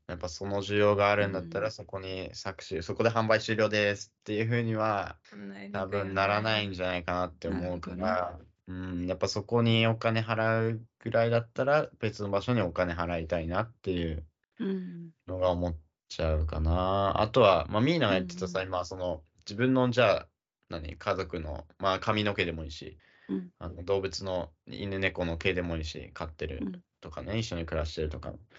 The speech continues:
Speaker 1: なんか、個人的には全然そっちの方が全然心地がいい。その、見ず知らずの、
Speaker 2: うん。
Speaker 1: 果たして本当に愛情が注がれてるのかわかんない動物の毛よりだったら、
Speaker 2: うん。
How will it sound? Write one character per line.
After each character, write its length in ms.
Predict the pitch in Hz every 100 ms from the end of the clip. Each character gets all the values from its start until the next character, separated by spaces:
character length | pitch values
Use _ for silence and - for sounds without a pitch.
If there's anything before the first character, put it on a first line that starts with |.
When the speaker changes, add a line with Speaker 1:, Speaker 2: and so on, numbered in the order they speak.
| -
Speaker 1:
な 120 | 117 151
ん 20 |
か、 80 | 120
個 160 | -
人 200 | 180 214
的 180 | 226 233
に 80 | 220
は 100 | 131
全 160 | 104 110
然 100 | 107
そ 140 | 117
っ 60 | 113
ち 100 | -
の 80 | 117
方 160 | 113
が 140 | 92 87
全 160 | 90
然 160 | 87 85
心 260 | - -
地 180 | 80 -
が 120 | 85
い 100 | 76
い。 100 | 73 -
そ 160 | - 85
の、 220 | 76 - -
見 180 | 110 117
ず 140 | 117
知 160 | 113 117
ら 160 | 113
ず 140 | 104 90
の、 400 | 85 82 65 - _ -
Speaker 2:
う 40 |
ん。 80 | 196
Speaker 1:
果 140 | 175
た 140 | - 117
し 80 | -
て 100 | 98
本 160 | 95
当 100 | 95
に 100 | 98
愛 240 | 92 95 95
情 180 | 98 92
が 100 | 92
注 140 | - - 92
が 120 | 92
れ 120 | 87
て 120 | 87
る 120 | 95
の 100 | 92
か 140 | 82 85
わ 100 | 82
か 140 | 90
ん 80 | 90
な 120 | 87
い 140 | 87 90
動 160 | 90
物 180 | 90 85
の 140 | 90
毛 120 | 82 95
よ 120 | 95
り 80 | 95
だ 80 |
っ 60 | 82
た 100 | -
ら、 360 | 92 107 82 - _
Speaker 2:
う 60 | -
ん。 180 | 185